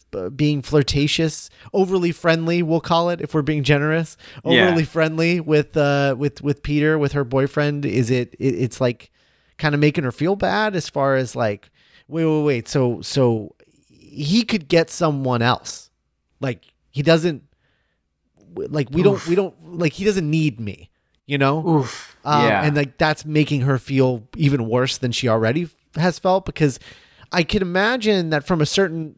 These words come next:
Speaker 1: point of view, like, her feeling is sort of, "I'm feeling very low, but at least I have Peter," you know, who's
Speaker 2: And,
Speaker 1: always
Speaker 2: yeah.
Speaker 1: really supportive and is dumb, d-, oblivious doofus way,
Speaker 2: <laughs>
Speaker 1: you know, but, like, at least I have him.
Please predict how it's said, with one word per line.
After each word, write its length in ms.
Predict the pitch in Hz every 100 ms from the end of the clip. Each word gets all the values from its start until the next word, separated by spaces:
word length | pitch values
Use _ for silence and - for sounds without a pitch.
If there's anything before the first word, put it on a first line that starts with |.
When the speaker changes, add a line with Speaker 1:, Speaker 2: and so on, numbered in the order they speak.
| _
Speaker 1:
point 240 | - 170
of 100 | 139
view, 520 | 127 156 175 143 123 110
like, 180 | 123 -
her 340 | 123 151 147
feeling 540 | 127 165 165 165 143 127
is 140 | 120
sort 240 | - 131 120
of, 300 | 117 104 - _ _ _ _ -
"I'm 160 | 151
feeling 320 | 131 254 240 185
very 240 | 185 160
low, 340 | 147 156 151 147
but 120 | 139
at 80 | 135
least 240 | 147 147
I 60 | 139
have 200 | 135 -
Peter," 440 | 151 185 277 254 - _ _ _ _ _ _ _ _ _ _ _ _ -
you 140 | 170
know, 160 | 180 196
who's 280 | 170 131 -
Speaker 2:
And, 140 | 135
Speaker 1:
always 180 | 160 160
Speaker 2:
yeah. 240 | 117 110
Speaker 1:
really 180 | 107 170
supportive 580 | 156 160 - 170 175 160
and 140 | 165
is 140 | 160 131 - 135 -
dumb, 460 | 165 160 156 147 143
d-, 300 | 131 120 117
oblivious 580 | 151 131 147 147 147 131
doofus 420 | 151 147 156 -
way, 420 | 139 143 151 156 - - - - 170 - 165
Speaker 2:
<laughs> 600 | - 165 165 - 165 160
Speaker 1:
you 120 | 170
know, 220 | 165 165
but, 160 | 156 160
like, 160 | 147
at 80 | 156
least 220 | 156 175
I 80 | 156
have 300 | 135 131 147
him. 500 | 139 143 170 214 208